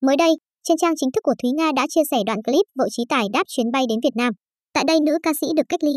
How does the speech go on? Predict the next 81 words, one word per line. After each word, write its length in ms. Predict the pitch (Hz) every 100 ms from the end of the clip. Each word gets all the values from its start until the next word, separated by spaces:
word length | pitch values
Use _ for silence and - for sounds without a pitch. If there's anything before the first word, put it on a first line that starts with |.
| -
theo 100 | 247
quy 140 | 247 220
định. 100 | 220 _ _ _ -
Ca 100 | 381
sĩ 120 | 359 -
Phương 100 | 359
Loan 140 | 339
cho 100 | 330
biết 180 | 330 415
sẽ 80 | 320
ở 80 | 277
Việt 100 | 220
Nam 180 | 254 285
đến 100 | 247
cuối 120 | 254
tháng 160 | 254 262
ba 160 | 294 277
mới 180 | 233 -
trở 100 | 254
lại 180 | 208 202
Mỹ. 140 | 208 247 381 _ _
Tại 100 | 294
đây, 120 | 285 359
cô 160 | 359 339
sẽ 100 | 330
giải 120 | 302 196
quyết 140 | 392
những 120 | 330
vấn 100 | 311
đề 120 | 294 240
liên 140 | 285
quan 180 | 277 262
đến 100 | 226
căn 120 | 277
hộ 140 | 269 -
của 100 | 202
chồng 220 | 254 220
quá 140 | 233 240
cố 200 | 254 277 320
và 60 |
nhiều 160 | 226 208
công 140 | 262
việc 140 | 254 226
mà 140 | 208 196
trước 120 | 320
đó 180 | 233 220
nam 200 | 285 277
nghệ 80 | 247 -
sĩ 60 | 349 311
còn 160 | 226
đang 140 | 196 240
dang 140 | 233
dở. 120 | 214 185 _ _ _ -
Bên 100 | 370
cạnh 120 | 370
đó, 160 | 269 262
cô 100 | 339
cũng 180 | 320 339
muốn 140 | 294 277
thăm 160 | 349
hỏi, 180 | 285 208 - _ _
cảm 140 | 269 233
ơn 120 | 311
những 100 | 294
đồng 160 | 285
nghiệp 120 | 220 208
đã 140 | 262
giúp 100 | 403 294
đỡ 120 | 277 381
chồng 120 | 269 208
trong 140 | 208 -
thời 120 | 190
gian 120 | 214
trước. 200 | 269 349 - _ _ -
Đáp 100 | 311 403
xuống 180 | 311 285
sân 140 | 359 339
bay 120 | 320
Tân 80 | 311
Sơn 180 | 311 277
Nhất, 140 | 403